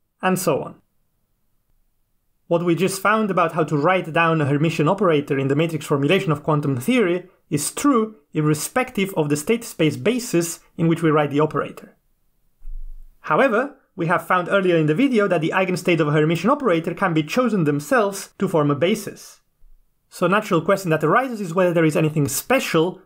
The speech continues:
about the basis formed by the eigenstate of a given operator. The answer to this question has tremendous importance in quantum mechanics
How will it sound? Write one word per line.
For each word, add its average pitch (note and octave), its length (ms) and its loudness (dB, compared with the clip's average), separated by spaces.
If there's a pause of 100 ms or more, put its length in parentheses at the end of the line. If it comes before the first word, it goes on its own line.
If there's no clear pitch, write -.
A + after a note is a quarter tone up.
about D#3+ 240 0
the D3+ 80 -2
basis E3+ 520 0
formed D#3+ 240 0
by D3+ 100 2
the D3 180 0
eigenstate F#3+ 540 0
of D3 80 0
a D3 60 2
given C#3 240 0
operator. C#3+ 640 -4 (1160)
The D3+ 140 0
answer A3+ 200 0
to G#3+ 100 -4
this F#3+ 180 0
question C#4 360 -2
has F#3+ 260 -6
tremendous G3+ 520 2
importance F#3 640 0
in D#3+ 140 0
quantum D#3+ 260 0
mechanics D3+ 720 -4